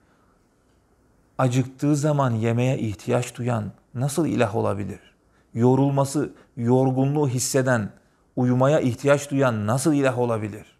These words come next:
Nasıl olabilir yani? Ölüme karşı koyamayan nasıl ilah olabilir? Varlığı bir vakte bağlı olan nasıl ilah olabilir? Böyle böyle işleyip bunların,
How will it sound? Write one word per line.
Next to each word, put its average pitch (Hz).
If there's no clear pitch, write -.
Nasıl 202
olabilir 147
yani? -
Ölüme 156
karşı 139
koyamayan 135
nasıl 110
ilah 123
olabilir? 110
Varlığı 135
bir 147
vakte 139
bağlı 127
olan 127
nasıl 123
ilah 135
olabilir? 123
Böyle 208
böyle 185
işleyip 156
bunların, 151